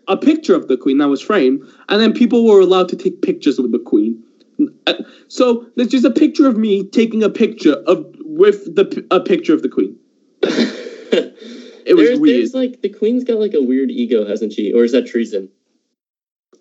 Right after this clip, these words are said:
Speaker 2: Treason. Yeah, fuck you. You're gonna get killed.
Speaker 1: Okay, well, I'm Commonwealth, so I guess she has, like, some sort of jurisdiction. Not really, though.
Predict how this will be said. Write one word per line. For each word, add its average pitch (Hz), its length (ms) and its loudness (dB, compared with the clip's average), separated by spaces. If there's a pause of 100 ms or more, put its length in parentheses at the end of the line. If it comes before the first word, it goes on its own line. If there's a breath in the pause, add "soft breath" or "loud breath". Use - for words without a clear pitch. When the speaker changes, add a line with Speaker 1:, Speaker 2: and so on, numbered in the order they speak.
(1080)
Speaker 2:
Treason. 247 240 2
Yeah, 160 160 0
fuck - 280 -2
you. 285 180 6
You're 151 120 2
gonna 180 140 6
get 185 180 4
killed. - 340 0 (600)
Speaker 1:
Okay, 104 360 0
well, 127 240 4
I'm 151 80 0
Commonwealth, 120 560 0
so 120 120 0
I 113 60 2
guess 110 200 0
she 120 140 -4
has, 110 180 -4
like, 107 160 -2
some 113 240 -4
sort 151 180 0
of 160 240 -2
jurisdiction. 160 480 -2 (180)
Not 220 200 2
really, 156 280 4
though. 95 300 -6